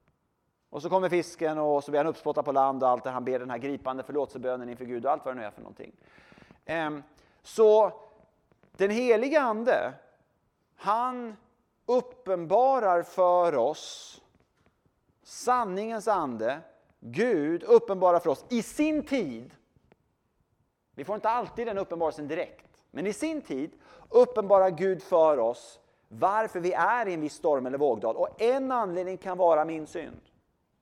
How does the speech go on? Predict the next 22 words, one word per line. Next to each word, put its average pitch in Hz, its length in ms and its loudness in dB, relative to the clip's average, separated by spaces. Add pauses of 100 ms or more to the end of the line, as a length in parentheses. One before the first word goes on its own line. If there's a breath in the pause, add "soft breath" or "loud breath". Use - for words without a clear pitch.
(1080)
Och 156 140 -2
då 294 260 4
är 247 160 4
ju, 180 280 0 (380 soft breath)
eh, 160 80 -4
eh, 143 460 -2 (640)
så - 140 -8
att 175 60 -6
säga, 156 260 2
metoden 180 1160 -2 (600)
att - 180 -10
komma 208 300 -4
ur 294 320 0
det 233 120 0
där 101 440 -4
är 180 220 0
ju 147 160 -2
att 147 120 -4
be 185 220 0
Gud 143 320 -4
om 170 100 -6
förlåtelse. 214 800 -6